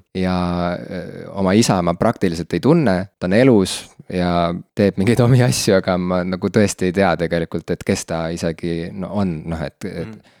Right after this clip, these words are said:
Speaker 1: et ma tean ta nime ja, ja kus ta elab ja nii edasi, aga, aga ma ei tunne teda. Ja,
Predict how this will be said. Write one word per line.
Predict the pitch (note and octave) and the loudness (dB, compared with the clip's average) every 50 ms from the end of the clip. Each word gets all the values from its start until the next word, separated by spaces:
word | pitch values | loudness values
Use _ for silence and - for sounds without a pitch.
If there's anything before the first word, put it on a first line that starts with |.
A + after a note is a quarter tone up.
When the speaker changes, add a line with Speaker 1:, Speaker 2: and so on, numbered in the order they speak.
| - - _ - | -20 -20 _ -20
Speaker 1:
et | - - - | -20 -16 -14
ma | E2 D#2+ | -12 -6
tean | - F#2 E2+ E2 | -4 -4 -2 -2
ta | E2+ F2+ | -2 -2
nime | A2 C#3+ C#3+ A2 F2+ E2+ E2 E2+ F2 F2+ F2+ | 0 0 2 2 2 0 -2 -2 -4 -6 -4
ja, | F2 F2 E2 E2 | -4 -4 -4 -4
ja | E2+ F2 | -4 -6
kus | E2+ G2 - - | -6 -6 -4 -2
ta | G#2 | 0
elab | A2+ A#2+ F#2+ E2 E2+ | 0 0 0 0 -2
ja | E2+ | -4
nii | E2+ F#2 | -4 -4
edasi, | F#2 F2+ E2 - F#2 | -4 -4 -6 -6 -8
aga, | F2 F2+ E2+ A2 - _ _ _ _ _ - | -12 -12 -12 -12 -14 _ _ _ _ _ -6
aga | F2+ F2 F2 | -4 -4 -2
ma | F2 F2 | -2 -2
ei | F2+ | -2
tunne | F2 G2 F#2 F2 E2 D#2+ | 0 0 -2 -2 -2 -2
teda. | E2 E2 E2+ E2 F2 A#2 - _ _ _ _ _ _ _ _ | -4 -4 -4 -6 -6 -8 -12 _ _ _ _ _ _ _ _
Ja, | - F#2 F#2 F2+ F2 | -8 -6 -4 -2 -2